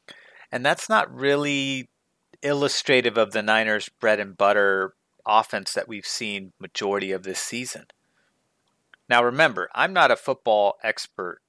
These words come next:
you know, and s-, we have friends of the cast that are much better than me. Johnny Dell is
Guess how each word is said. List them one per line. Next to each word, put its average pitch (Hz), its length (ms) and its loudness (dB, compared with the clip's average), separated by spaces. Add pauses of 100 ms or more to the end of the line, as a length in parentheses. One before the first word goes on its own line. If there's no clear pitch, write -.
(760)
you 113 100 -14
know, 90 380 -4
and 98 220 -8
s-, - 200 -14 (340)
we 143 200 -2
have 120 160 2
friends 147 280 2
of 135 100 -6
the 123 40 0
cast 120 400 4
that 107 80 -6
are 101 80 -6
much 135 380 -4
better 107 180 0
than 95 140 -12
me. 87 120 -18
Johnny 104 300 -8
Dell 101 340 0
is - 280 -14